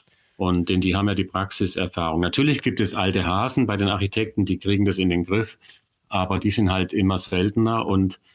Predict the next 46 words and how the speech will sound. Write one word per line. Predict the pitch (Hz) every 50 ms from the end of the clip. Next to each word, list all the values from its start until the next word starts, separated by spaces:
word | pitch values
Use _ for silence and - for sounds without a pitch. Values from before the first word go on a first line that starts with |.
| _ _ _ _ _ _ -
ähm, | 101 95 90 92 95 95
und | 104 101 101
wir | 107 101
sehen's | 98 - 117 117 131 147 143 -
ja, | - 117 101
dass | 98 98 98
es | 107 95 -
nicht | 101 90 - -
funktioniert | 104 98 90 - - 95 90 95 107 107 98
hat. | 90 87
Es | 87 - -
hat | 110 107
ja | 113 101
bisher | - 117 110 - - 107 98
nicht | 92 92 90 -
funktioniert. | 98 98 92 - 98 98 101 107 123 120
Die | 120
Situation | - - 101 - 101 90 - - 107 104 104 104
wird | 98 104 92
ja | 101 95
immer | - 98 95 95 92 87 90
schlimmer. | - - 87 90 95 101 90 78 76 - _ - - - - _ - - - -
Und | - 98 95 95
insofern, | 92 87 85 - 107 98 98 - 110 101 98 101 98 95 85
äh, | 78 90 90 90 87
kann | - - 104 101
man | 104 107
das | 104 104 98
jetzt | 107 95 - - -
wirklich | 107 107 - 113 104 98 - 104 -
offen | 98 104 - - 107 92
ansprechen. | - 92 98 113 - - - 117 110 104 120 117 107 101 95 85 87
Wenn, | 95 98 107 104 87 95 95
wenn | 98 107 113 127 127 117
wir | 110 113 110
so | 104 - 110 95
gut | - 110 107 110 104 -
wären | 98 98 95 104 117 113 123 123 123 117 110
und | 95 104 95 92 92 90 - 95
wenn, | 92 98 101 104 104 104 98 92 -
wenn | 98 101 107 98
unsere | 113 113 113 104 - - 104 101 98 87 -
Ausbildung | 98 107 117 - - 120 95 104 101 95
so | - - 101
gut | 92 104 104 92 -
wäre, | 101 98 98 101 107 113 127 123 117